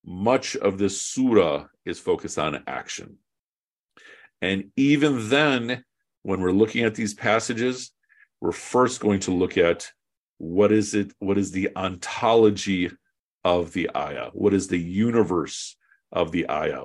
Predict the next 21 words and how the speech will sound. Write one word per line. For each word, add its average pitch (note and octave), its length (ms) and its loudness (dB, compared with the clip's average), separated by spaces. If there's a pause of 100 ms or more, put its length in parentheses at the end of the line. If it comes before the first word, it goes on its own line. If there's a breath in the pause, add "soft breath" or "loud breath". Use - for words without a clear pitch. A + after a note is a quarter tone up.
What G2+ 360 0
is G2 420 2 (480 soft breath)
the G2 100 -4
conceptual F#2+ 800 -2
picture G2 400 -2
that E2+ 140 0
the - 200 -6
ayah F2 340 2
is - 200 -10
giving D2+ 340 -6
us? - 400 -14 (720 soft breath)
This A2 120 0
will A#2+ 80 0
make A#2 160 4
more G#2 160 4
sense F2+ 260 -2
as D2+ 120 -4
we D2+ 60 -2
go D2 140 0
through - 260 -6
it. - 140 -8